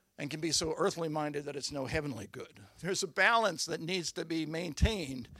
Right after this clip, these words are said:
between the hereafter and the here and now. About a month ago, when I was preaching on the idea of being good witnesses for Jesus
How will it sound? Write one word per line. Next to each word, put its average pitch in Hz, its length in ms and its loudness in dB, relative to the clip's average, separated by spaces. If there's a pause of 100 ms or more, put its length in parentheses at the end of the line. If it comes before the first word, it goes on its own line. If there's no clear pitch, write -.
(440)
between 180 320 -2
the 143 100 -2
hereafter 151 880 4
and 135 200 -4
the 123 60 0
here 147 320 2
and 127 160 0
now. 135 320 0 (1200)
About 208 140 8
a 190 40 6
month 185 240 4
ago, 170 240 6
when 156 160 6
I 151 140 4
was 143 240 -2
preaching 139 760 -2 (540)
on 139 420 -2
the 131 400 -8 (300)
idea 175 400 2
of 135 120 0
being 170 240 2
good 170 180 2
witnesses 147 640 0
for 151 160 -6
Jesus 135 800 2